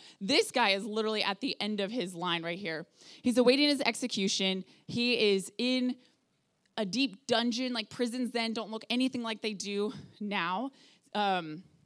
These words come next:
in more context, like, it's kinda like a sewage drain is, like, what some people describe them as, that they're so disgusting that actually most prisoners would die awaiting their execution or awaiting whatever death was in front of them.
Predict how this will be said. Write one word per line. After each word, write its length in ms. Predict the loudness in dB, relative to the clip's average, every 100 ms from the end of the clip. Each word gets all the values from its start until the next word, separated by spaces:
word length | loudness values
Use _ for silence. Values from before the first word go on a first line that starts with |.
| -20 _ _ _ _ _ _ _
in 200 | 0 2
more 200 | 2 0
context, 420 | -4 -6 -4 -6 -6
like, 140 | -8
it's 100 | -6
kinda 160 | 0 0
like 120 | -2
a 40 |
sewage 540 | -8 -2 0 0 -2 -8
drain 200 | -6 -6
is, 100 | -8
like, 140 | -6
what 140 | -8
some 160 | -6 -10
people 260 | -8 -6 -6
describe 400 | -8 -6 -4 0
them 160 | 2
as, 240 | 2 0 -4 -20 -14 -6
that 120 | -2
they're 140 | 0
so 280 | -2 0 2
disgusting 440 | 2 -2 -4 -4 -6
that 120 | -4
actually 240 | -2 -2
most 320 | 2 2 2 -2
prisoners 640 | -2 -2 0 0 2 0 -6 -18 -2
would 400 | 2 2 0 0
die 440 | 2 2 2 0 2
awaiting 500 | 2 2 0 -2 -2
their 120 | -2
execution 600 | -4 -6 -4 -4 -4 -4
or 180 | 0 0
awaiting 340 | 2 0 0
whatever 260 | -2 -2 -2
death 280 | -2 -4 -4
was 180 | -6
in 100 | -6
front 220 | -8 -6 -6
of 100 | -2
them. 240 | -2